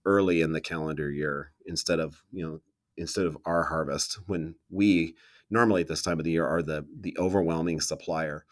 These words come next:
of soybeans on the international marketplace. So we, we do hear about those things, and obviously it is a, it is a concern. You know, we're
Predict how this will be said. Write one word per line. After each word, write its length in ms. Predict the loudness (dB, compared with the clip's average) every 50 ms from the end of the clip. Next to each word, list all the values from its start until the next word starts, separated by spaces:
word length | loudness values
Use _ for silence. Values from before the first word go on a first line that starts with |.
| _ _ _ _ _ _ _ _ -12 -6 -4
of 80 | -2
soybeans 460 | 0 2 2 2 2 2 0 -2 -2 -2
on 60 | -2 -2
the 100 | 0 0
international 520 | 0 -2 -2 -4 -4 -6 -6 -6 -6 -4
marketplace. 640 | -4 -4 -6 -6 -10 -16 _ -8 -6 -4 -2 0 2
So 320 | 4 4 4 4 4 0 -6 _ _ _ _ _ _ _ -2
we, 280 | 2 4 4 4 4 2
we 140 | 2 2 2
do 460 | 2 2 2 2 4 4 4 4 2
hear 320 | 0 -4 -2 0 2 2 4
about 280 | 4 4 2 0 2
those 220 | 2 0 0 0 0
things, 560 | -2 -2 -2 0 0 -2 -2 -2 -4 -6 -8 _ _ _ _ _ _ _ _ _ -4
and 520 | -2 0 2 2 2 2 0 -2 -4 -8 -4 0
obviously 680 | 2 4 4 4 4 4 4 4 4 4 4 0 -2 -6 _ _ _ _ _ _ -4
it 120 | -2 2 2
is 200 | 2 4 4 4
a, 260 | 4 4 2 0 -4 -2
it 100 | 0 2
is 160 | 2 2 2 0
a 60 | -2
concern. 680 | -2 -2 -4 -2 -2 -2 0 -2 -2 -2 -4 -6 -10 _ _ _ _ _ _ -10
You 100 | -6 -4
know, 160 | -2 0 0
we're 520 | 0 2 4 4 4 4 2 0 -4 -8